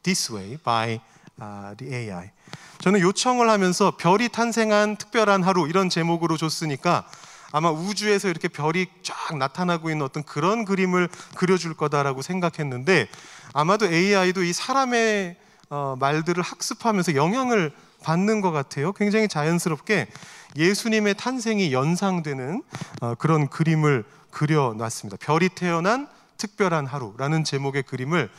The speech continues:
이런 느낌으로, 어, 그려놨습니다. 이것을 편견이나 선입견이 없다라고 표현해야 되는 건지, 아니면 거꾸로 사람들의 그 편견과 선입견을 받았다고 생각하는 건지 모르겠는데, 아무튼 이 동방 박사들이 그렇게,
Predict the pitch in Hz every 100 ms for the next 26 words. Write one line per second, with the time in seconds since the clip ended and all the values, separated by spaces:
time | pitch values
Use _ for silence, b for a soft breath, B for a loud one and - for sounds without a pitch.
0 | B B 156 185 185 147 - 143 117 110
1 | 156 285 B B - 107 107 - 147 143
2 | 117 - - _ 117 113 - 107 98 123
3 | 156 165 208 202 B B B B B -
4 | 233 226 226 208 190 - 226 208 180 165
5 | 127 - - 190 165 - 180 165 147 131
6 | 123 113 107 101 131 190 123 135 190 196
7 | 202 180 - 220 214 185 175 151 147 -
8 | B B - 240 233 208 180 214 202 180
9 | 170 185 160 196 180 175 165 165 156 143
10 | 131 127 139 123 107 117 151 87 B B
11 | B B B B B B 165 226 254 208
12 | 214 262 262 240 - 226 208 190 185 185
13 | 208 185 185 185 - 220 247 294